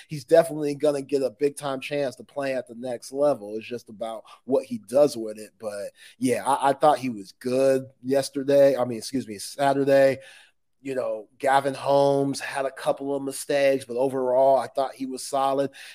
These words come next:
And Jaron Thompson, talk about bounce back, man. Like, when he got hit for that Jermaine Burton touchdown,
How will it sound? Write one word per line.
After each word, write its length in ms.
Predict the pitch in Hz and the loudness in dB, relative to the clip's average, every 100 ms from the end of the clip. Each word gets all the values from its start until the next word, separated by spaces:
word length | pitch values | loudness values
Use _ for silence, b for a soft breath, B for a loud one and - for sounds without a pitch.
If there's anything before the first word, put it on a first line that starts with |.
| - | -8
And 120 | 131 | -6
Jaron 380 | 127 147 165 160 | -2 2 2 0
Thompson, 640 | 165 185 180 139 131 123 - _ _ - | 2 2 2 -4 -4 -6 -12 _ _ 2
talk 180 | 151 | 2
about 300 | 156 156 131 | 6 6 4
bounce 300 | 127 135 143 | 2 -2 -2
back, 320 | - 120 101 110 | -6 -8 -8 -12
man. 440 | 110 110 110 113 _ _ | -12 -10 -10 -12 _ _
Like, 540 | 107 101 101 101 - - B B _ 120 | -10 -8 -8 -10 -14 -18 B B _ -8
when 360 | 127 147 165 | 2 6 6
he 240 | 156 180 196 | 4 -2 6
got 360 | 214 214 202 | 8 10 8
hit 420 | 175 214 202 160 - _ _ _ - | 4 4 6 4 2 _ _ _ -12
for 160 | - 151 | -4 2
that 240 | 156 156 | 2 0
Jermaine 640 | 156 160 165 170 165 160 - _ | -4 0 0 0 -2 -6 -12 _
Burton 340 | 143 160 165 | 2 2 2
touchdown, 720 | 160 180 175 - 139 131 127 | -2 2 2 2 0 2 0